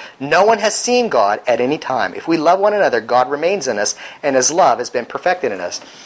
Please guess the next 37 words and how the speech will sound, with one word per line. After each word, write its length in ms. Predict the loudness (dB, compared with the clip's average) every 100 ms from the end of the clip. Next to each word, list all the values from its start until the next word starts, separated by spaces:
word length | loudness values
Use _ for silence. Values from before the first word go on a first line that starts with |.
| -4
Have 180 | 0 0
you 160 | 2
heard 380 | 2 4 4 4
or, 160 | 2 0
or 120 | -2
been, 340 | 0 0 0 -2 -12 -2
been 180 | -2
presented 340 | 0 -2 0 0
with 120 | 0
the 120 | 2
idea 340 | 2 2 0 2
that, 220 | 0 -2 -12 -12
listen, 320 | -4 -2 -4 -12 -18 -14
you 120 | -12
can't 460 | -10 -8 -6 -6 -6
love 240 | -12 -10
God? 380 | -10 -10 -10 -16 -20 _ _ _ _ _ _
Okay, 200 | -10 -4
well, 160 | 0 0
you 80 | -2
can 120 | -8
try, 320 | -8 -2 -2
but 120 | -2
you 100 | -4
really 200 | 0 0
can't, 340 | -2 -10 -14 -10
because 220 | -4 0
the 100 | 0
real 180 | 2 2
definition 460 | 2 0 -2 -2
of 80 | 2
love 180 | 4 2
is 120 | 0
that 100 | -6
he 100 | -6
loved 220 | -8 -4
us. 300 | -4 -4 -8